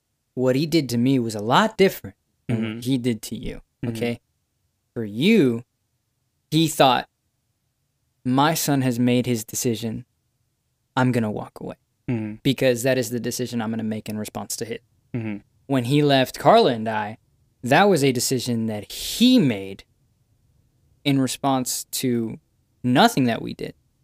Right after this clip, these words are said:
Speaker 2: Mm-hmm.
Speaker 1: He made his decision, and that showed who he was as a character.
Speaker 2: Mm-hmm.
Speaker 1: Uh, and playing devil's a-,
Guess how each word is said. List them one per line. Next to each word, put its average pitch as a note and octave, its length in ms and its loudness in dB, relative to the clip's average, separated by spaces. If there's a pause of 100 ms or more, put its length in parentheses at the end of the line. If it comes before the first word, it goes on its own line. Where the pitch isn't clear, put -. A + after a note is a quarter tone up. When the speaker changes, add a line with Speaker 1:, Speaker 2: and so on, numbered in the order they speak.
(180)
Speaker 2:
Mm-hmm. B2 180 -4
Speaker 1:
He F#3 340 2
made D3 280 4
his D3 180 2
decision, A#2+ 520 -2
and B2+ 160 2
that E3 220 4
showed B2 300 2
who B2+ 160 0
he D#3+ 200 2
was A2+ 280 0
as G#2 120 -8
a G#2 80 -12
character. C3 540 -6 (160)
Speaker 2:
Mm-hmm. A#2+ 360 -6 (220)
Speaker 1:
Uh, B2+ 420 2 (160)
and C#3 420 0 (2500)
playing C3 420 -2 (320)
devil's B2+ 340 2
a-, C3 120 -2